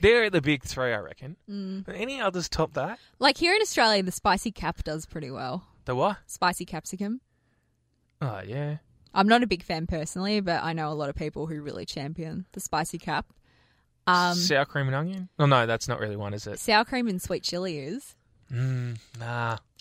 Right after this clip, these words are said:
Speaker 2: I'm really into the avocado ones.
Speaker 1: Spring. Oh, no.
Speaker 2: Avocado dip and chip. Oh,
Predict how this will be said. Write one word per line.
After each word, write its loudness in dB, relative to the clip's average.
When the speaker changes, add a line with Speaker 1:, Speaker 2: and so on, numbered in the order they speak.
Speaker 2:
I'm 8
really -4
into -4
the -4
avocado -4
ones. -8
Speaker 1:
Spring. 0
Oh, -4
no. -10
Speaker 2:
Avocado 0
dip -4
and -10
chip. -8
Oh, 2